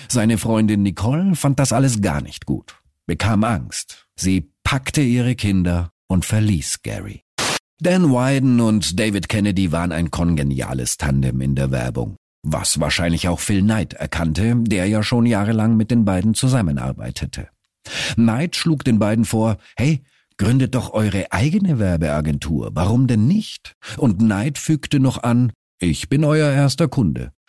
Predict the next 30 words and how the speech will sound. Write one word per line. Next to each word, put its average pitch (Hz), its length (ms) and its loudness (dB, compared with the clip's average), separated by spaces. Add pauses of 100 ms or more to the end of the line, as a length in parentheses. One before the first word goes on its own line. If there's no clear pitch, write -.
(260)
Wyden 175 480 2
und 120 220 2
Kennedy 123 640 2
gingen 95 240 0
an 78 160 -2
den 82 160 -2
Start, - 560 -8
Anfang 107 420 0
der 95 140 0
achtziger 92 400 -2
Jahre. 57 420 -4 (420)
Beide 95 400 0
investierten 90 920 0
fünfhundert 85 580 0
Dollar. 87 320 0 (320)
Mit 127 140 2
einer 131 240 2
geliehenen 147 540 2
Schreibmaschine 92 1120 0
und 92 140 2
einem 104 320 2
Buch 165 300 2
unterm 87 380 0
Arm, 95 480 0 (240)
How 147 240 2
to 143 160 0
Start 135 420 0
an 101 160 2
Advertising 87 880 0
Agency, 98 800 0